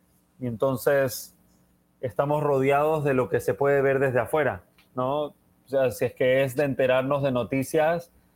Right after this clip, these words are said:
solo nos enteramos de la noticia, pero desde la, la cáscara externa de la noticia.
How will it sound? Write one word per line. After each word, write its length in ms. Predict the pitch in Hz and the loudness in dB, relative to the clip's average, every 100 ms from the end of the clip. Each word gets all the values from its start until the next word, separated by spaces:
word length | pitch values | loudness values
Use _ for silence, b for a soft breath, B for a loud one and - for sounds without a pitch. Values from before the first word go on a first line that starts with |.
| _ _ _ _ - | _ _ _ _ -4
solo 240 | 156 156 | 0 0
nos 160 | 151 147 | 0 0
enteramos 720 | 131 131 131 143 151 139 - _ _ _ _ | 0 2 0 0 -4 -6 -16 _ _ _ _
de 240 | - 123 127 | -10 -4 0
la 140 | 123 | 0
noticia, 600 | 120 117 139 127 156 151 - | 0 -4 -4 0 0 0 0
pero 200 | 131 123 | 2 2
desde 220 | 120 123 | 2 0
la, 240 | 117 117 - _ - | 0 -2 -8 _ -2
la 200 | 127 117 | -2 0
cáscara 440 | 151 - 165 139 | -4 -2 0 0
externa 640 | 127 - 175 156 139 110 - _ _ _ _ | -2 -2 0 0 -2 -4 -8 _ _ _ _
de 120 | 131 | 0
la 120 | 127 | 2
noticia. 520 | 123 113 123 - 104 | 0 -2 -4 -2 -4